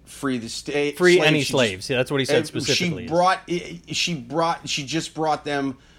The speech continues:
Speaker 1: to work for other white people. It seemed like, and I, and I could be wrong on this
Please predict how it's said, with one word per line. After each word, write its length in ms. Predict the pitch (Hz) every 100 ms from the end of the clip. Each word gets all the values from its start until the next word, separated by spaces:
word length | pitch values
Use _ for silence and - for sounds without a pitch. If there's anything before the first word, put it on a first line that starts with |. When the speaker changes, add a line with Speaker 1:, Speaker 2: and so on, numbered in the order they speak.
| - - - -
Speaker 1:
to 120 | 156
work 320 | 127 135 131
for 240 | - 127 -
other 240 | 117 113
white 340 | 117 110 113 110
people. 400 | 113 90 95 87 - - - -
It 200 | 147 -
seemed 560 | - - 208 254 233
like, 380 | 175 147 123 117
and 80 | 135
I, 60 | 135
and 100 | 135
I 60 | 123
could 180 | - 123
be 80 | 220
wrong 260 | 240 208
on 100 | 120
this 340 | 90 64 -